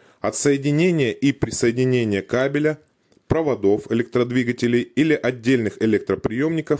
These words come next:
инженерного оборудования, зданий и сооружений. Ремонт автоматических выключателей, магнитных пускателей, рубильников, переключателей,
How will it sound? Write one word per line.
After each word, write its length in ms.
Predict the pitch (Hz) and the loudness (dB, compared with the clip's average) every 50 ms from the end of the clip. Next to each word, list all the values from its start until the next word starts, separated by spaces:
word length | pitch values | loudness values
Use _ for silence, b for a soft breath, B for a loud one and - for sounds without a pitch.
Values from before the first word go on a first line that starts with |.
| - _ - | -4 _ -4
инженерного 720 | 110 120 117 101 107 117 123 123 113 101 98 95 95 92 92 | -2 -2 -2 -2 -2 0 0 0 0 0 0 -2 -2 -2 -2
оборудования, 580 | 85 98 98 117 147 143 147 143 143 143 - - | 0 0 0 0 0 0 0 0 0 -2 -2 -4
зданий 500 | 101 92 90 85 110 113 123 139 135 - | -6 -6 -2 -2 -2 -2 -2 -2 -4 -4
и 140 | - - | -4 -4
сооружений. 800 | - - - 127 117 113 107 95 82 85 78 73 64 67 - - _ _ _ _ _ _ _ _ _ _ b b b b b b b b b b b b b b | -4 -2 0 0 0 0 0 -2 -2 -2 -4 -4 -4 -8 -14 -16 _ _ _ _ _ _ _ _ _ _ b b b b b b b b b b b b b b
Ремонт 400 | 101 104 117 139 165 196 196 190 | 0 0 0 2 0 0 0 -2
автоматических 920 | - 127 - - 131 131 131 127 - 165 160 - - - - - 143 - 131 | -4 -6 -2 -2 -2 -2 -2 -2 -4 -4 -4 -4 -4 -4 -2 -4 -4 -2 -2
выключателей, 800 | 135 131 143 143 135 - - 107 90 82 - 113 123 131 139 - | -2 0 0 -2 -2 0 -2 -2 -2 -2 -2 -2 0 0 -2 -2
магнитных 580 | 104 113 131 143 165 175 175 - 127 - - | -4 -4 -2 0 0 0 0 -2 -4 -4 -4
пускателей, 800 | - - - - - - 107 101 98 95 - 120 127 135 135 - - | -6 -6 -6 -6 -2 -2 0 0 0 0 -2 -2 0 0 -2 -2 -2
рубильников, 800 | 107 120 147 151 123 110 107 101 104 110 113 - 127 127 127 - | 0 2 2 0 0 -2 -4 -4 -2 -4 -2 -2 -2 -2 -2 -4
переключателей, 960 | - - 147 151 147 - 147 135 - - 120 104 95 - - 123 131 131 131 | -4 -4 -4 -4 -2 -2 -2 -2 0 0 0 0 0 0 0 0 0 -2 -4